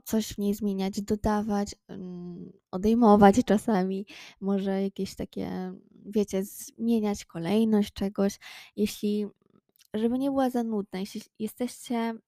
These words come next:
osobami, które się szybko nudzą, to polecam wam właśnie, em, taką swoją rutynę, którą można zmieniać. Wiecie, no po prostu kolejność i żeby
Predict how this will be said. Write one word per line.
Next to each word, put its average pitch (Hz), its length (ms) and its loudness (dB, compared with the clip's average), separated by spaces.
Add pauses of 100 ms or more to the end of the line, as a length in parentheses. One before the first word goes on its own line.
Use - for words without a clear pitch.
(120)
osobami, 214 520 4
które 208 240 0
się 196 160 -2
szybko 208 460 0
nudzą, 247 460 2 (500)
to 202 420 2
polecam 196 520 -2
wam 190 240 -4
właśnie, 196 520 -2 (440)
em, 185 960 -6
taką 196 380 -4
swoją 196 420 2
rutynę, 269 440 4
którą - 280 2
można 214 440 4
zmieniać. 214 640 2 (640)
Wiecie, 214 360 4
no 262 180 -10 (100)
po 359 100 -4
prostu 285 320 -8
kolejność 208 640 -2
i - 120 -8
żeby 254 280 0